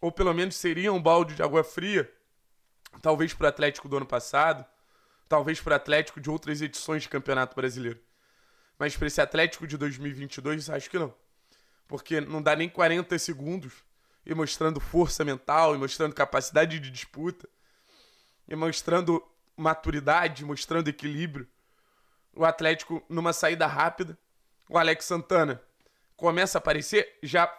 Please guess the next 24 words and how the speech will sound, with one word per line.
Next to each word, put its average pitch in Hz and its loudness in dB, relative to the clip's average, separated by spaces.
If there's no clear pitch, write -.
faz 208 2
parte - 0
do 147 -12
primeiro 143 -4
gol. 151 -2
É 156 6
o 147 8
Alex 143 2
Santana 196 -4
que - -4
acha 175 2
o - -4
Pedrinho 156 -8
nesse 147 -6
passe, - 0
é, 147 0
do 147 -10
volante 165 -2
pro, 151 -4
pro 151 -6
ala, 202 2
abrindo 156 0
o 151 -4
jogo. 156 -2